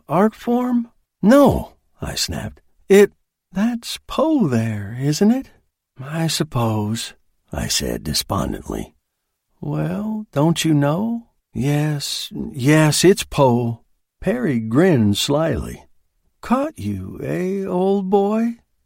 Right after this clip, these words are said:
"Caught me at what, may I ask?"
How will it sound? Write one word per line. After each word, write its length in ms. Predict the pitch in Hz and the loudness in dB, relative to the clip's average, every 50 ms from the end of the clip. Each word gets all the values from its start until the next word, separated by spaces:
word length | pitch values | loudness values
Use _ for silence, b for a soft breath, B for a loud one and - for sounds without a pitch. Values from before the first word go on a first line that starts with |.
| _ _ _ _ _ _ _ _ _ | _ _ _ _ _ _ _ _ _
"Caught 320 | - - - 254 - - - | -8 -6 -4 -4 -4 -2 2
me 220 | 190 202 208 196 | 4 4 4 4
at 180 | 170 - - 147 | 2 0 -4 -6
what, 500 | 156 208 247 262 233 160 - 78 - - | -4 0 2 2 2 2 0 -4 -4 -2
may 220 | 107 113 101 78 | -2 -2 -2 -4
I 180 | 62 62 62 60 | -6 -8 -10 -10
ask?" 480 | 60 64 76 107 131 156 - - _ | -10 -10 -10 -10 -10 -12 -14 -16 _